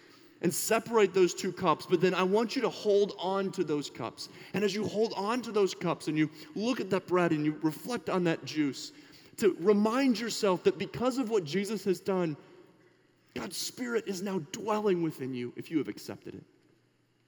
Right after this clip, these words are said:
And that should be cause for celebration, and give him that celebration in this moment.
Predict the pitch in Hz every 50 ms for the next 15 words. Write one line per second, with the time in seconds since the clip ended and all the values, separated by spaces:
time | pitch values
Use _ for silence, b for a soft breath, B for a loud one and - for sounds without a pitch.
0 | _ _ - - 196 202 - - 185 180 180 - - 165 160 156 151 - - 139
1 | 127 - - 160 143 139 131 127 - 127 127 135 135 - 156 135 - 156 165 160
2 | - - - 240 233 240 220 233 190 196 220 226 208 202 - 233 - - - 185
3 | 202 202 185 180 - 180 190 - - 196 175 - - 180 170 147 165 - - 110
4 | 113 117 107 - 117